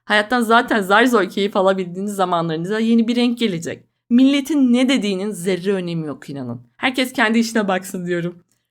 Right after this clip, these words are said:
Zaten sizi ayıplayanlar ya da onaylamayanlar genelde sizin gösterdiğiniz cesareti kendileri gösteremedikleri için konuşuyor arkadaşlar.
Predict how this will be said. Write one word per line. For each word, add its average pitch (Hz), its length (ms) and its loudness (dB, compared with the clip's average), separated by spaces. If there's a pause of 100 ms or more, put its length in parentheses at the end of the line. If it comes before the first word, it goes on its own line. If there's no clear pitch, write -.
Zaten 269 360 0
sizi 233 220 -2
ayıplayanlar 220 580 2
ya 196 200 0
da 226 120 0
onaylamayanlar 190 800 0
genelde 175 480 0
sizin 185 300 -6
gösterdiğiniz 165 720 -4
cesareti 175 1040 -4 (180)
kendileri 220 600 2
gösteremedikleri 185 1040 -4
için 170 240 -8
konuşuyor 151 400 -8
arkadaşlar. 156 680 -6